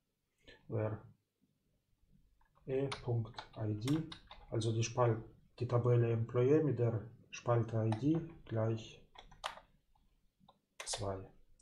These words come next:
Weil ich will, will jetzt einen bestimmten Mitarbeiter selektieren. Das führe ich mal aus. Und wie ihr seht, damit habe ich nur die Urlaube für den Mitarbeiter mit der I D zwei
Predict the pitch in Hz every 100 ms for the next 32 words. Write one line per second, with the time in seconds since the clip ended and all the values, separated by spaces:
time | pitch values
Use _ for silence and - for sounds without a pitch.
0 | - 104 104 - 120 113 120 113 117 117
1 | - 117 113 117 123 120 120 117 110 104
2 | 104 107 101 101 - 110 104 104 104 117
3 | 110 - 110 123 156 165 - - _ _
4 | _ _ - - _ - - - _ _
5 | - 117 120 110 131 139 123 120 113 110
6 | - 135 147 139 131 127 127 120 120 113
7 | 113 120 113 107 110 107 107 104 104 107
8 | 101 101 104 101 98 101 - 101